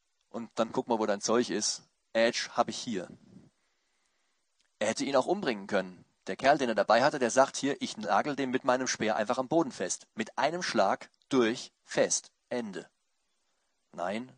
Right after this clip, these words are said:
so nicht. David vertraut komplett auf Gott. Hätte er auch anders handeln dürfen? Vielleicht wäre das auch für Gott okay gewesen.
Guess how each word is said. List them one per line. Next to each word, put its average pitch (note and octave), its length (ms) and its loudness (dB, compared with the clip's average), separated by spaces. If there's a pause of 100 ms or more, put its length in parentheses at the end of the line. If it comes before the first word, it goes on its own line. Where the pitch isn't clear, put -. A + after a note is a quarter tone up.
so G2 300 -8
nicht. G2 360 -12
David D3 320 2
vertraut - 680 0 (600)
komplett E3+ 680 0 (380)
auf - 320 -2
Gott. F#2+ 380 -2 (720)
Hätte - 200 -6
er C#3 180 4
auch A2 100 -4
anders A#2 320 -2
handeln A2+ 300 -2
dürfen? G#2+ 480 -4 (600)
Vielleicht F3 380 -4
wäre F3 80 0
das F3 160 -2
auch - 240 -2
für - 140 -6
Gott G#2 220 -4
okay G#2+ 320 -6
gewesen. F#2 540 -4